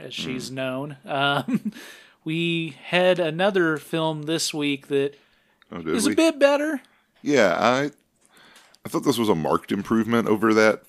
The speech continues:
Speaker 2: for
Speaker 1: Yeah.
Speaker 2: sure. Uh, as far as, like, a, compared to some of the other Gary Graver stuff we've watched, like Indecent Exposure,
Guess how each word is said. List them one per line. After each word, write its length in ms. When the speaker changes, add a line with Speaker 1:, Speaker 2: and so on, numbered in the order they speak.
Speaker 2:
for 120
Speaker 1:
Yeah. 160
Speaker 2:
sure. 300
Uh, 320
as 80
far 260
as, 80
like, 140
a, 160
compared 360
to 60
some 200
of 60
the 80
other 200
Gary 340
Graver 360
stuff 320
we've 160
watched, 320
like 200
Indecent 520
Exposure, 720